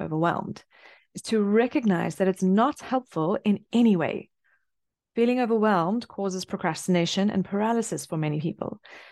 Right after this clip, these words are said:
So when you're thinking, "I have so much to do in so little time," and you feel overwhelmed, and then you procrastinate, well, guess what? You then have less time to do all the things that you need to do.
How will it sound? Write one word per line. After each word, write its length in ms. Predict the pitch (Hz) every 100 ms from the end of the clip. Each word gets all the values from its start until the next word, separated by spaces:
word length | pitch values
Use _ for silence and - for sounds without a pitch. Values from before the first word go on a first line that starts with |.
| _
So 160 | - 175
when 160 | 202
you're 100 | 294
thinking, 840 | 339 - 427 415 180 156 180 311 339 - - _
"I 120 | - 180
have 140 | 185
so 360 | - - 202 208
much 260 | 214 208
to 120 | -
do 180 | 190 180
in 120 | 165
so 200 | 165 190
little 240 | 180 180 175
time," 560 | 185 143 117 226 302 - _ _ _ _ _ _
and 160 | 190 196
you 140 | 214
feel 540 | 208 - 208 214 240 -
overwhelmed, 800 | 233 240 220 156 156 254 339 339 - _ _ _ _ _ - -
and 160 | 185
then 140 | 180 190
you 80 | 185
procrastinate, 960 | 180 - 226 - 196 147 185 339 339 - - _ -
well, 140 | 170
guess 240 | 185 175
what? 520 | 185 - 269 - - - _ _ _ _
You 140 | - 185
then 480 | 160 220 277 196 180
have 220 | 180 160
less 400 | 170 185 226 -
time 400 | 196 175 156 185
to 100 | 202
do 220 | 165 165 -
all 180 | 180
the 100 | 175
things 360 | 180 165 156 156
that 180 | 156 -
you 80 | 156
need 180 | 151 139
to 80 |
do. 320 | 151 175 -